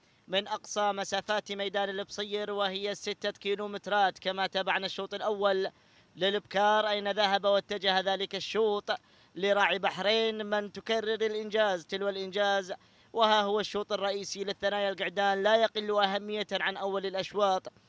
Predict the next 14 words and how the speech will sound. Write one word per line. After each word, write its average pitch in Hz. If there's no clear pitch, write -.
شوط 208
مكتظ 202
بالأسماء 190
والأعداد 190
الهائلة 202
والقوية. 202
تمنياتنا 196
بالتوفيق 208
لكل 202
المشاركين. 185
نبدأ 226
بالبداية 208
وبالمركز 202
الأول 208